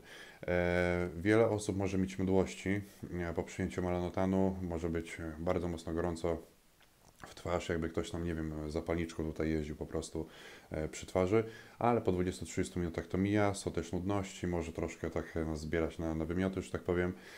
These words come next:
Dlatego przez pierwsze, e, dwa czy trzy dni, kiedy biorę te pół miligrama, zawsze, e, tutaj proponowałbym wszystkim wrzucać to, e, wrzucać to na noc, przed snem, czyli jak stricte już idziemy do łóżka, e, to wtedy właśnie wrzucić sobie ten melanotan.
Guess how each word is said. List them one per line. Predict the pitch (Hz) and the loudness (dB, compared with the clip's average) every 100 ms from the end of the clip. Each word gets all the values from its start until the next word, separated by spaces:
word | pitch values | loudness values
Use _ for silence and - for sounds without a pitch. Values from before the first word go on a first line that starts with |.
| - - | -20 -12
Dlatego | - 87 90 92 104 | -4 0 2 4 2
przez | - - | 0 -6
pierwsze, | - 104 98 - 95 92 - | 2 2 2 4 4 4 0
e, | 92 90 | 0 2
dwa | 85 95 | 2 0
czy | 92 | 0
trzy | - 95 | -4 0
dni, | 92 98 | 2 2
kiedy | 98 90 87 | 2 0 2
biorę | 90 87 | 2 2
te | 87 | 0
pół | - | 0
miligrama, | 92 87 87 90 92 87 | 2 2 2 2 2 2
zawsze, | 87 85 - 87 85 - - | 0 -2 0 0 0 -2 -4
e, | 82 | -4
tutaj | 82 85 | -2 -2
proponowałbym | - 80 85 82 85 82 | -2 -4 0 0 0 -2
wszystkim | - 80 - 82 | -6 -8 -4 -4
wrzucać | 82 80 - | -4 -6 -4
to, | 80 78 - - - - - | -2 -2 -4 -14 -18 -16 -6
e, | 80 80 | -2 -2
wrzucać | 78 82 80 - | -2 -4 -6 -4
to | 82 | -2
na | 90 | 0
noc, | 101 95 - - | 0 -2 -8 -10
przed | - 82 | -6 -4
snem, | - 95 95 | 0 2 2
czyli | 95 82 | 0 -2
jak | 80 | -4
stricte | - - - | -8 -6 -2
już | 80 | -4
idziemy | - 85 80 | -2 -2 0
do | 82 | 0
łóżka, | 87 - 85 80 - - - - 80 | 0 0 0 0 -8 -18 -20 -10 -4
e, | 85 85 | -2 -2
to | - | -2
wtedy | 95 101 90 | 0 2 2
właśnie | 82 80 85 | 2 0 -4
wrzucić | 80 90 80 | -4 -4 -2
sobie | 85 80 | -2 -2
ten | 85 | -2
melanotan. | 82 87 95 110 135 | 0 2 2 2 0